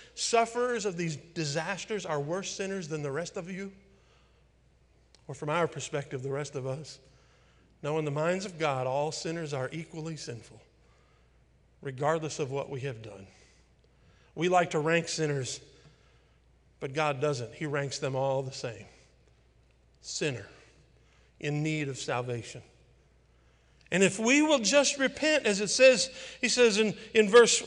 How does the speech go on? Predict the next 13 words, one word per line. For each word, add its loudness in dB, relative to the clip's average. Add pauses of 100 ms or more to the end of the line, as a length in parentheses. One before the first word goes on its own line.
uh, 6
three 0
there, 2 (800)
"Unless 8
you 4
repent, 2 (100)
you -6
will 2
all -2 (220)
likewise -6 (320)
perish." -4 (1800)
Jesus -2
used -4